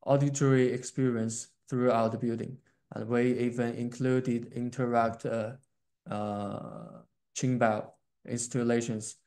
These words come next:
for visitors to, uh, play. And therefore, our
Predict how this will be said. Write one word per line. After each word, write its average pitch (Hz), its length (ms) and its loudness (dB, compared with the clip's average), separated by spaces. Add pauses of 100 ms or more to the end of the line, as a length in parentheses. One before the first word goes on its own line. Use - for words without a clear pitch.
(140)
for 110 520 2
visitors 117 600 -2
to, 110 520 -6 (480)
uh, 98 340 -6
play. 113 400 -4 (580)
And 110 260 -2
therefore, 139 480 2
our 135 520 4